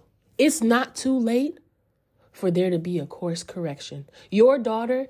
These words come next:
does not have to endure the way you did. Let the Holy Spirit lead her to do what the Holy Spirit is leading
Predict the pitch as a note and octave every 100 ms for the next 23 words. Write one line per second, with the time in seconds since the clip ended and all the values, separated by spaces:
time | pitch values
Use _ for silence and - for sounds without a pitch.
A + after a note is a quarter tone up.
0 | _ - G#3 A#3 G3 G3 G#3 - - G3+
1 | E3+ - D3+ D3 D3+ C#3 B2+ _ - F3
2 | E3 D#3 D3+ C#3+ C3 B2+ C3 _ _ _
3 | _ _ _ - F3 G3+ B3+ C#4+ A3 G3+
4 | F3+ A#3 B3 A3 F#3+ - A3+ A3+ G3 F3+
5 | F3 - - F#3 A#3 B3 A3 F3 - _
6 | - - - D4 D4 A#3+ E3 - _ _
7 | _ _ _ - - A3+ F#3+ F#3+ G3+ F3
8 | F3 E3+ E3 G3+ G3+ F#3+ F3 - G3+ G3
9 | E3+ D#3 E3 G3 F3 D#3